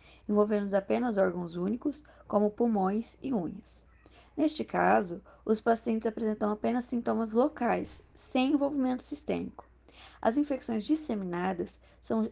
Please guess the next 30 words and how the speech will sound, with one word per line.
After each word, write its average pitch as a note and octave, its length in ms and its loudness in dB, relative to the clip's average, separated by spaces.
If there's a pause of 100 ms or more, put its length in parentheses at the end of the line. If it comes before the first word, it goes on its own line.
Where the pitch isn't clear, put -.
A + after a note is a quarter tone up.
(120)
geralmente A3 580 4
associadas F#3 680 -2
a F#3 60 0
pacientes G3 640 -4
imunossuprimidos, B3+ 1160 0 (400)
principalmente C4 580 2
aqueles A3+ 380 0
com A#3 240 0
aids G3 240 0
ou G3+ 100 2
H G3+ 200 0
I A3+ 80 2
V. G#3+ 200 -6 (640)
Os A3+ 140 -8
sinais C#4 400 2
e E4 40 -6
sintomas A3 560 0
de A3 100 -4
infecção A#3+ 600 -4
disseminada G3 640 -2
pelo F3+ 260 -6
Talaromyces F#3 720 -4
marnefei F3+ 640 -4 (380)
são G#3 260 0
atípicos, - 720 -8 (340)
incluindo F#3 400 -2
febre, G#3 720 0
perda F#3 240 -4
de F3 100 -10
peso, F#3+ 540 -2